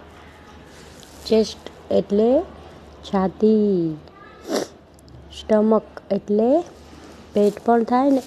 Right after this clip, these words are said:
ઉદર પણ થાય. waist એટલે કમર. બેક એટલે પીઠ.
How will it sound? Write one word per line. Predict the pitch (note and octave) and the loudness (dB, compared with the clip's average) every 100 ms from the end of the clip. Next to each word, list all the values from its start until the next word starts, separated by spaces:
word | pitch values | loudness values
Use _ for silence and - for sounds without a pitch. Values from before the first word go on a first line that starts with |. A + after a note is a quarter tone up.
| - | -2
ઉદર | G3 G3 G3 | 2 4 4
પણ | - F3+ E3 | 2 -4 -4
થાય. | - E3 D#3 - - - - - - - - - - _ _ _ _ _ G3+ | -8 -10 -10 -18 -20 -20 -20 -20 -20 -20 -20 -20 -20 _ _ _ _ _ -4
waist | G#3 G#3+ - - - - - - - - | 0 0 -2 -12 -20 -20 -20 -20 -20 -6
એટલે | F3+ F3 G3 G3+ C4 E4 - - - - - - _ | -4 -2 -2 0 -2 -6 -14 -20 -20 -20 -20 -20 _
કમર. | - F#3+ G3 G#3 G3+ F#3 E3 E3+ - - - - - - - - - - - - - - - - - - - - - - - | -10 -8 -6 -6 -6 -8 -10 -14 -20 -20 -20 -20 -20 -20 -20 -20 -20 -20 -20 -20 -20 -20 -20 -20 -20 -20 -20 -20 -20 -20 -12
બેક | F#3 A3 G#3 - - - | -6 -4 -6 -8 -20 -12
એટલે | G#3 G#3+ G#3+ C4 G4+ - - - - - - - - - | -10 -6 -4 -4 -6 -10 -20 -20 -20 -20 -20 -20 -12 -2
પીઠ. | B3 - - | -2 -2 -8